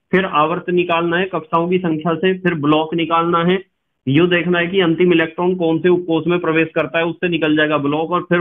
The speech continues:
वर्ग संख्या निकालनी है। वर्ग संख्या कैसे निकालनी है, एस block के लिए अलग नियम है, P के लिए अलग, D के लिए अलग, एफ के लिए अलग।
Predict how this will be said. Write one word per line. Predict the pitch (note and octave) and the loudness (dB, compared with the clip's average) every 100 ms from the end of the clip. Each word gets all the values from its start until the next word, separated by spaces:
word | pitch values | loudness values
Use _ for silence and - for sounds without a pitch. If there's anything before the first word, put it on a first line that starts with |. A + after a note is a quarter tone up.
| D#3 | 0
वर्ग | D#3+ D#3 | 0 -2
संख्या | D#3 D#3 E3 | -4 -4 -2
निकालनी | E3 D#3 D#3 D#3+ | -2 -2 -2 0
है। | F3+ | 0
वर्ग | E3 D#3+ | 0 -4
संख्या | D#3+ E3 E3 E3 | -2 -2 -2 -2
कैसे | D#3+ F3 | -2 0
निकालनी | E3 D3+ D3+ D#3 | 0 2 2 2
है, | F3+ F#3 | 0 0
एस | D#3 D#3 | -4 -2
block | D#3+ D#3+ D#3 | 0 0 0
के | E3 | 0
लिए | D#3 | 2
अलग | D3 D3+ | 2 0
नियम | D#3+ D#3+ E3 | 0 0 -2
है, | F3 | -4
P | - D#3 | -4 -2
के | D#3+ | 2
लिए | D3+ D3+ | 2 2
अलग, | D3+ E3 | 0 -2
D | D3+ D3+ | 0 0
के | E3 | 0
लिए | D#3+ | 0
अलग, | D#3 E3 E3 | 0 0 0
एफ | C#3 C#3 | -2 -2
के | D#3 | 0
लिए | C#3+ | 2
अलग। | D3 A2 | 2 0